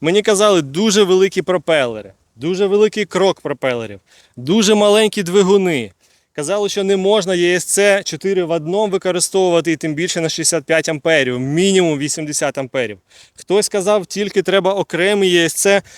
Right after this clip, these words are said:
на кожний двигун. Хтось казав, що не можна використовувати польотники на сімсот двадцять другому проці, тільки чотириста п'ятий.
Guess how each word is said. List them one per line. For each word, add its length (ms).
на 140
кожний 380
двигун. 520
Хтось 320
казав, 340
що 120
не 100
можна 280
використовувати 680
польотники 560
на 120
сімсот 340
двадцять 280
другому 360
проці, 500
тільки 300
чотириста 640
п'ятий. 520